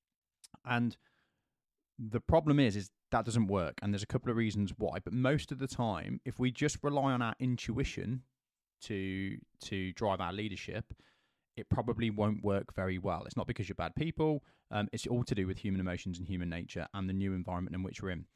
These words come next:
And this goes for your leadership team as well. So, so many of the businesses that I go into,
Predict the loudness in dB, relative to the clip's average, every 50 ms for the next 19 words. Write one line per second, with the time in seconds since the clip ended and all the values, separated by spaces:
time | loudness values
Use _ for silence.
0 | _ _ _ -6 -2 0 0 2 2 0 0 2 0 0 0 0 0 -2 -4 -6
1 | -8 -6 -6 -6 -4 -4 -4 -4 -4 -4 -6 -6 -6 -6 -8 -4 -2 0 2 2
2 | 2 2 2 2 0 0 -2 -2 -4 -4 -6 -4 -4 -2 -2 -4 -4 -4 -6 -6
3 | -6 -6 -6 -6 -6